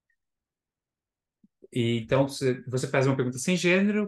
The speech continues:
e você vê o gênero da resposta, ou você pega uns estereótipos. Você vê esses estereótipos constantemente. É, o exemplo do, "Me dá, me, me dá os, manda, me mostra fotos de executivos",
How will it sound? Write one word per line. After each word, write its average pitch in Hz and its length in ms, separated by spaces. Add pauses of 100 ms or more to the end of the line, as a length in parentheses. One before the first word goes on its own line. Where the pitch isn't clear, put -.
e - 120
você 160 180
vê 143 100
o 156 100
gênero 147 360
da 143 60
resposta, 117 640
ou 98 100
você 113 120
pega 113 360
uns 120 180
estereótipos. 123 600
Você 185 100
vê 170 120
esses 196 180
estereótipos 180 400
constantemente. 143 640
É, 104 240
o 107 80
exemplo 135 380
do, 127 200 (280)
"Me 123 100
dá, 143 320
me, 131 160
me 123 220
dá 143 220
os, 185 120 (120)
manda, 170 380
me 139 120
mostra 185 260
fotos 170 500
de 143 120
executivos", 131 1000